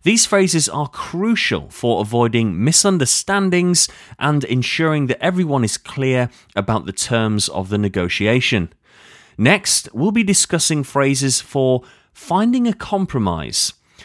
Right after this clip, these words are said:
When negotiating, it's important to keep an open mind and be willing to compromise. We'll be sharing some key phrases that can help you find a compromise that works for both parties. And finally,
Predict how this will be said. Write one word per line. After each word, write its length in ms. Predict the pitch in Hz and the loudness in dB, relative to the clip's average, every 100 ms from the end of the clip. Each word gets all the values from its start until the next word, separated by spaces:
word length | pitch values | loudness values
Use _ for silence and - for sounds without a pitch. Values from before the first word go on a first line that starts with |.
| - - | -16 2
When 160 | 190 | 4
negotiating, 800 | 214 143 131 - 131 131 170 165 113 | 6 4 2 2 0 2 0 0 -2
it's 240 | 135 - | 0 0
important 540 | 143 127 170 170 139 - | 0 -2 -6 -6 -4 -4
to 100 | - | -4
keep 320 | - 156 - | -2 -2 -2
an 160 | 113 - | -4 0
open 320 | 147 - 196 | 0 2 0
mind 440 | 135 101 120 190 - _ _ _ | 2 2 0 -2 -8 _ _ _
and 140 | 165 | 2
be 100 | 185 | 4
willing 300 | 175 131 120 | 4 2 2
to 140 | 117 120 | 0 -6
compromise. 840 | - 143 127 95 78 50 - - - _ - - - | -6 -6 -4 -4 -6 -6 -8 -10 -12 _ -20 -8 2
We'll 140 | 196 | 2
be 100 | 190 | 4
sharing 420 | - 147 127 123 | 0 0 2 2
some 220 | - 110 | 0 -2
key 260 | 98 208 214 | -2 -2 -4
phrases 580 | - 101 92 101 95 - | 0 0 2 0 0 -2
that 220 | 98 107 - | -2 -4 -4
can 120 | 107 | -6
help 380 | 107 104 - 113 | -4 -6 -6 -2
you 220 | 160 185 | 0 -2
find 340 | - 180 208 | 0 0 2
a 40 | 139 | 0
compromise 760 | 113 95 98 92 92 92 - | -2 -4 -2 -2 0 -2 -4
that 220 | 107 120 92 | -2 -4 0
works 500 | 101 104 - - - | 0 0 0 -4 -4
for 160 | - 101 | -4 -4
both 400 | 78 90 98 - | -2 -2 -2 -6
parties. 720 | 117 107 - 87 73 - - _ _ - - - - | -4 -4 -4 -6 -2 -2 -2 _ _ -20 -20 -20 -4
And 120 | 151 | -2
finally, 560 | - 233 226 208 196 | 2 2 4 4 2